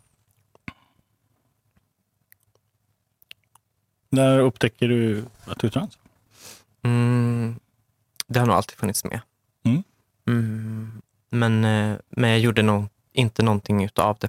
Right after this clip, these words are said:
Speaker 2: på väldigt många år.
Speaker 1: Mm.
Speaker 2: Ehm.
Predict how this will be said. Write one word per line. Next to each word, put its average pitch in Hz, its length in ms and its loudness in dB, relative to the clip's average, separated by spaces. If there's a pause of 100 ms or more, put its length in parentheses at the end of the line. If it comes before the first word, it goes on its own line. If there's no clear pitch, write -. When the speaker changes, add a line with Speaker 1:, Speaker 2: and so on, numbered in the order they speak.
(120)
Speaker 2:
på 101 140 0
väldigt - 440 -6
många 104 200 0
år. 85 300 -2 (300)
Speaker 1:
Mm. 147 200 0 (220)
Speaker 2:
Ehm. 110 760 -8